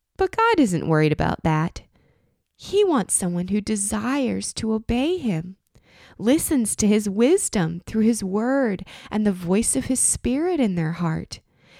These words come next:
and knows that Jesus is strong enough to make it happen. Right now, it might mean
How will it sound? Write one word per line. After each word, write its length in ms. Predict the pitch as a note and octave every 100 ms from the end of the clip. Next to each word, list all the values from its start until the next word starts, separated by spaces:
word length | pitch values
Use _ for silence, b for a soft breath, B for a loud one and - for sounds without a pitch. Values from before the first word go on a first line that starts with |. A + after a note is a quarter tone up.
| b b b
and 180 | C4 B3
knows 380 | B3 B3+ E4 -
that 240 | A3+ -
Jesus 760 | - - B3+ C#4+ D#4+ - - -
is 140 | - -
strong 640 | - - - F#3+ A3+ A3+
enough 340 | F#3 - - -
to 100 | E3
make 320 | E3+ F#3 -
it 120 | -
happen. 560 | - F3 - - F3 F#3 _ _ _ _ _ _ _ _ _ _ _ _ b b b b
Right 240 | A3+ B3+
now, 340 | A3 G#3 G4+ D#4+
it 140 | -
might 300 | G#3+ G#3 G#3+
mean 340 | A3+ A3+ A3